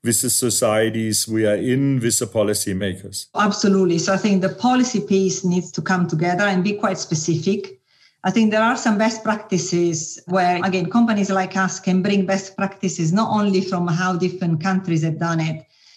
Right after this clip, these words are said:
Speaker 2: in different regions, but also different products. If you're looking at solar or wind energy, they did have to have certainty around pricing mechanism for a good ten to fifteen years before becoming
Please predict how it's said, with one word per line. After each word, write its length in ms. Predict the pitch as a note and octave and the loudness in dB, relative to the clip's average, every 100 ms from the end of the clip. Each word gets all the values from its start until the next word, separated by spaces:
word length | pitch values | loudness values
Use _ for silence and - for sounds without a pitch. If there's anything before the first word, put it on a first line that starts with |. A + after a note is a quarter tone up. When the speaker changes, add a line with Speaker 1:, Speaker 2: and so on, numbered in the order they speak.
| _ - | _ -2
Speaker 2:
in 100 | E3+ | 0
different 300 | F3+ - F#3+ | 0 0 2
regions, 360 | G#3+ F3+ F3+ | 2 0 -2
but 140 | F3 G3 | -2 0
also 300 | G#3 G#3 F3+ | -2 0 0
different 520 | G3 - F#3 E3+ - | -2 -2 -2 -2 0
products. 580 | G#3+ - D#3 - - - _ _ _ - | -2 -2 -4 -8 -12 -14 _ _ _ -10
If 100 | E3 | -2
you're 80 | F#3 | 0
looking 260 | G3+ G3 | 0 0
at 120 | F3+ D#3 | -2 -2
solar 600 | - A#3 A3+ A3 G3 F#3 | -2 0 2 2 2 0
or 80 | |
wind 460 | F3 F#3+ A3 G#3 - | 0 2 2 2 0
energy, 640 | F3+ G3 E3+ D3+ B2+ E3 - _ _ - | 0 2 2 -2 -4 -6 -8 _ _ 0
they 160 | G#3+ | 2
did 200 | G#3 A3 | 4 2
have 400 | G3+ G3 G3+ G3+ | 2 2 2 0
to 120 | - F#3+ | 2 2
have 540 | F#3 F#3 F#3 F3+ - | 2 0 -2 -6 -12
certainty 600 | - A3+ A3 A3 G3 G3+ | -2 0 0 2 0 2
around 460 | F#3 F#3 F3+ E3 - | 0 0 0 -2 0
pricing 760 | A3+ A#3+ A#3 D#3+ - G#3 G3 - - | 2 2 0 -4 -2 -2 -2 -6 0
mechanism 600 | G#3 G#3 E3 D#3 F3+ - | 0 2 0 0 0 -4
for 540 | - A3 G3+ G3+ G#3 G#3+ | -4 0 2 2 2 0
a 280 | G3+ - | 0 0
good 240 | A3+ A3+ - | 2 0 0
ten 220 | G#3 G#3 | -2 -2
to 80 | - | -2
fifteen 640 | A3+ - D4 E4+ B3 G#3+ | -2 -2 0 0 0 0
years 300 | D4 B3+ F3 | 2 2 -2
before 560 | F3 G3+ - G#3 G3+ F3+ | -2 -4 -2 -2 0 0
becoming 720 | G3 G3+ F#3+ F3+ F3+ F3 F3 | -2 -2 -2 0 0 -2 -4